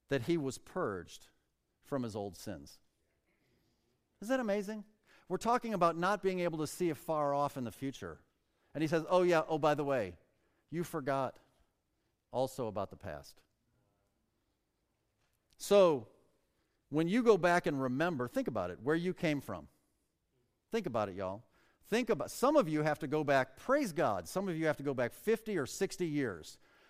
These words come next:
to think back to when you weren't saved. Man, praise the Lord for you guys. Some of us, it wasn't that long ago. The idea is this. Think back in your heart and your life before Jesus,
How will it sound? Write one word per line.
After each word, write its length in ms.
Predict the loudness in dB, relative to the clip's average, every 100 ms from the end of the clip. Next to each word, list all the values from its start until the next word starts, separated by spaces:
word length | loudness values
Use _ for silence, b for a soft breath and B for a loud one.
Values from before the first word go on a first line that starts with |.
| b -6
to 80 |
think 240 | -2 0 2
back 240 | 2 2
to 80 | 0
when 180 | -2 -2
you 140 | -4
weren't 220 | -4 -8
saved. 400 | -6 -6 -8 -12 -20 _ _ _ _ _ _ _ -10
Man, 120 | -6
praise 260 | -2 -2
the 40 | -2
Lord 180 | -4 -4
for 120 | -8
you 100 | -10
guys. 360 | -12 -14 -20 _ _ _ _ _ _ _ _
Some 200 | -6 -2
of 100 | 0
us, 140 | 0 0
it 60 |
wasn't 220 | -2 -2 -2
that 100 | 0
long 240 | 0 0
ago. 260 | -4 -8 -12 _ _ _ _ _ _ -2
The 100 | 2
idea 280 | 4 4 4
is 120 | 2
this. 360 | 0 -2 -4 -18 _ _ -14
Think 340 | -2 -2 -2 0
back 300 | 2 2 0
in 120 | -4
your 300 | -2 0 0
heart 320 | 0 -2 -2
and 80 | -2
your 240 | -2 0
life 460 | 0 0 -2 -8 -20 _ _ _ _ _ _ -8
before 540 | -6 -4 0 0 0
Jesus, 560 | -2 -4 -4 -8 -14